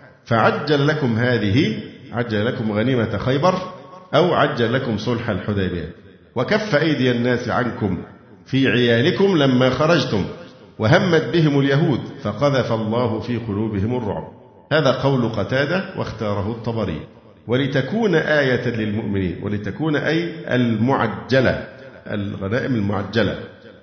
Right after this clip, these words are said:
"آية للمؤمنين"، ها، عطف على مقدر، أي لتشكروه ولتكون آية للمؤمنين.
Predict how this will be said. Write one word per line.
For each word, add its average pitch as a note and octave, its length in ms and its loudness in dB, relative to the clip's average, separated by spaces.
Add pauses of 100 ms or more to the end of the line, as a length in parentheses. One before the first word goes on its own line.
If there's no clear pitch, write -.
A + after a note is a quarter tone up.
"آية B2 380 2
للمؤمنين"، G2 640 -4 (200)
ها، G#2 200 -4
عطف B2+ 480 -2
على A#2+ 240 0
مقدر، G#2+ 640 -4
أي E3 200 0 (560)
لتشكروه D#3 840 0 (420)
ولتكون B2+ 720 0
آية A#2 500 0
للمؤمنين. F#2+ 640 -4